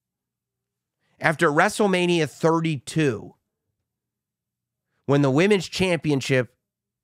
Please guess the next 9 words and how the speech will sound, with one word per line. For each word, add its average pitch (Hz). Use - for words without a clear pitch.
replaced 160
the 151
Divas 131
Championship, -
when 151
we 165
had 165
that 147
Sasha 151